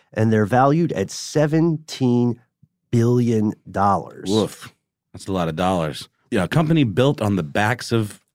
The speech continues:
Speaker 1: On the butts.
Speaker 2: Yeah, that's, that's good, man.
Speaker 1: <laughs>
Speaker 2: Built on the butts of, uh, our little glowy boys.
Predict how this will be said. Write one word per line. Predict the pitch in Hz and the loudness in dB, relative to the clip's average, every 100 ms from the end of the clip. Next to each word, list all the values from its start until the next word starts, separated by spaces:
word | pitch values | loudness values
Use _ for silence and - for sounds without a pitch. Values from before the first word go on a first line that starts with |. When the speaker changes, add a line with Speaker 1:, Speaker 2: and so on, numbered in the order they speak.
| _ _ _ _ - | _ _ _ _ -4
Speaker 1:
On | 101 | -2
the | 87 | 0
butts. | - 90 - - - | 0 -2 -2 -8 -6
Speaker 2:
Yeah, | 87 73 - - - | -4 -6 -10 -18 -8
that's, | 92 76 76 - - | -6 -6 -8 -12 -10
that's | 82 | -12
good, | - 80 | -8 -6
man. | - 71 - - - | -4 -4 -6 -10 -10
Speaker 1:
<laughs> | _ - | _ -8
Speaker 2:
Built | 82 107 - | 0 0 0
on | 92 | -2
the | 85 | -4
butts | 73 90 90 - | -2 -4 -4 -8
of, | - 87 82 - | -4 -4 -4 -4
uh, | 82 - | -6 -6
our | 87 | -4
little | 95 | -2
glowy | 101 107 113 104 | 0 2 2 0
boys. | 78 71 69 - | -2 -4 -6 -12